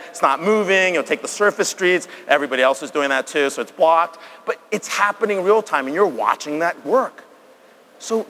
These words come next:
differentiation happens in a couple ways.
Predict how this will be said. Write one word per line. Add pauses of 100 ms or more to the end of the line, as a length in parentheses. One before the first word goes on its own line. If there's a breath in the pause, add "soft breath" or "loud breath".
(120)
differentiation
happens
in
a
couple
ways.